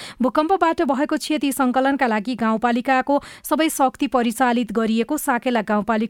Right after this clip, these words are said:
अध्यक्ष रवि प्रकाश राईले बताउनु भएको छ। मौसम प्रतिकूलताका कारण क्षतिको पूर्ण विवरण सङ्कलन गर्न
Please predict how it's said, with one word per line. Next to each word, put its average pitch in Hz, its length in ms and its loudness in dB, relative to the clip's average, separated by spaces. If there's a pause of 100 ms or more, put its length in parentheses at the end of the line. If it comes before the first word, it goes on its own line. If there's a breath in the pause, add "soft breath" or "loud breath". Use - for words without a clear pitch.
(140)
अध्यक्ष 220 480 -2
रवि 233 280 0
प्रकाश 233 460 -2
राईले 220 300 0 (280 loud breath)
बताउनु 220 320 2
भएको 208 340 0
छ। 262 100 -2 (200)
मौसम 240 340 0
प्रतिकूलताका 233 720 -2
कारण 214 300 0
क्षतिको 247 440 -4
पूर्ण 330 260 -2
विवरण 226 380 0
सङ्कलन 214 460 0
गर्न 214 280 2